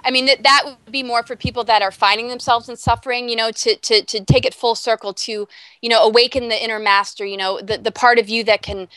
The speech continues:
lift oneself out of that victimhood or fear or suffering. But, you know, if, if a person is doing pretty good and, and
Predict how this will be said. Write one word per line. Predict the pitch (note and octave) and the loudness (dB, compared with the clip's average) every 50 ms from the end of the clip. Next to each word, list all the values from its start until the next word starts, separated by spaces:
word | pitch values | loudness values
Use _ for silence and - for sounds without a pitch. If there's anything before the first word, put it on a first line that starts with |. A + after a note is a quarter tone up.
| - - - - _ - | -20 -20 -20 -20 _ -4
lift | A3+ B3 C#4+ D#4+ - - C4+ | 2 4 4 4 2 0 -2
oneself | A#3 A#3 A3 G3+ - A3 G3 F#3+ - | -2 -2 -2 0 2 2 2 4 4
out | - G#3 A3+ A#3 | 2 4 4 4
of | A#3 G#3+ | 2 0
that | G#3+ G3 F#3+ F#3+ | 0 -2 -2 -2
victimhood | A3+ G#3 - - G#3+ G3+ F#3+ G3 G#3 G3 | -6 -10 -8 -10 -12 -12 -8 -8 -6 -6
or | G3 F#3+ | -6 -8
fear | F3+ - - A3 G#3 G3+ G3+ F#3+ | -10 -12 -6 -2 0 0 0 0
or | G3 | -2
suffering. | - - G#3+ F#3 - - G3+ G3 G3+ | 0 2 2 2 2 0 -4 -2 2
But, | G#3+ G#3 G3+ - - - - - - - | 4 4 4 2 -2 -10 -20 -20 -16 -6
you | - C#4 | -2 2
know, | C#4 C4 B3+ | 4 4 4
if, | B3+ - - | 4 2 2
if | B3+ - | 0 0
a | C4+ | -2
person | - - D4 C#4+ C#4+ - D#4+ D4 | -2 2 2 2 2 0 -2 -4
is | C#4 C4 A#3 | -2 -4 -4
doing | - - C4+ C4+ C4 B3 | -4 -2 0 0 0 0
pretty | - - - C#4 C4 | -2 -4 -4 -4 0
good | G#3+ A3 A#3+ B3 C4 C4+ C4 | 2 4 6 6 6 4 4
and, | B3 A#3 A3+ A3+ A3 | 0 -2 -4 -4 -4
and | A#3+ A#3 A#3 A#3 A3+ | -4 -4 -4 -6 -10